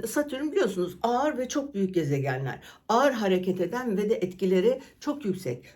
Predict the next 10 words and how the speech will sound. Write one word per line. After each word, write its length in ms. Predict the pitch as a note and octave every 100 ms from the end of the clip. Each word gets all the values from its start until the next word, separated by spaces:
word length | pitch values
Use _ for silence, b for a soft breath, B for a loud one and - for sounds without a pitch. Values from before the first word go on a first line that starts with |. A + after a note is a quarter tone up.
| -
Ödülleri 500 | F3+ G3+ G#3+ A#3 B3
de 160 | A3+ F3+
büyük, 420 | A3 D4 - _ _
cezaları 600 | E3+ D#3+ D#3+ D#3 D#3 C#3+
da 160 | -
büyük. 220 | - B2+ - B B -
Peki 320 | B3+ - - B B
şimdi 420 | - D#4+ C4+ A#3+
burada 520 | D4+ C#4+ G#3+ B3 C4+ -
bunlar 420 | C4 A#3+ B3 -